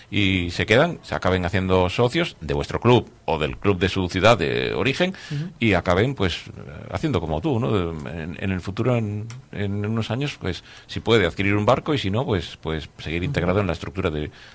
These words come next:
Speaker 1: de un club y seguir navegando,
Speaker 2: Sí.
Speaker 1: que es de lo que se trata, ¿no? En cualquier tipo de embarcación, a vela o a motor, o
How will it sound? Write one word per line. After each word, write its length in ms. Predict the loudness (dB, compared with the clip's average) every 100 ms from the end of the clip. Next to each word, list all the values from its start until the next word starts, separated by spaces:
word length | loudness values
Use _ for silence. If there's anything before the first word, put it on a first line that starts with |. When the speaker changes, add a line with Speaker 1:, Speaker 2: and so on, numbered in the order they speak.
| -2
Speaker 1:
de 100 | 0
un 80 | 2
club 240 | 2 0
y 100 | -2
seguir 320 | -2 -2 0
navegando, 640 | 2 4 6 4 2 0 -2 -6 -20 -10
Speaker 2:
Sí. 100 | 0
Speaker 1:
que 100 | 2
es 120 | 2
de 80 | -2
lo 80 | -4
que 80 |
se 100 | -8
trata, 320 | -4 -4 -4 -6
¿no? 160 | -6
En 120 | -6 -2
cualquier 340 | -2 0 -2
tipo 300 | -2 -2 0
de 220 | 0 0
embarcación, 720 | 0 -2 -2 -4 -2 0 2 2
a 60 |
vela 240 | 2 4 4
o 100 | 0
a 20 |
motor, 360 | -2 0 0 0
o 280 | -4 -8